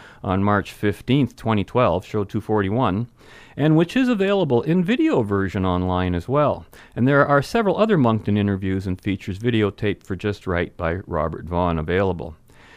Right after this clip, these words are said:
Now, in this following exchange, Monckton ends with a very unambiguous and clear statement of his ideology or mission, applying it to the issue of climate change, an issue that has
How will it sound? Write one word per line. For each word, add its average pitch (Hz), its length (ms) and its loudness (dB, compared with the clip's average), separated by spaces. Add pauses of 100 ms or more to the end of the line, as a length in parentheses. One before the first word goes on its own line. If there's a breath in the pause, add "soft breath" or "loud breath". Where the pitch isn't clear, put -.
(220 loud breath)
Now, 165 300 4 (260)
in 180 120 2
this 262 180 0
following 170 580 2
exchange, 101 840 -2 (760)
Monckton 127 440 2
ends 113 240 4
with 101 140 -2
a 98 40 -2
very 110 280 0
unambiguous 101 920 0
and 87 100 -6
clear 110 300 -2
statement 98 520 -2
of 85 140 -4 (100)
his 143 320 2
ideology 87 960 -2 (560 loud breath)
or 85 200 0
mission, 90 460 -2
applying 143 460 0
it 139 100 -2
to 139 100 -6
the 127 160 -6
issue 131 240 -4
of 123 120 -4
climate 151 480 2
change, 80 480 -6
an 87 160 -2
issue 101 260 -4
that 90 160 -2
has 90 220 -6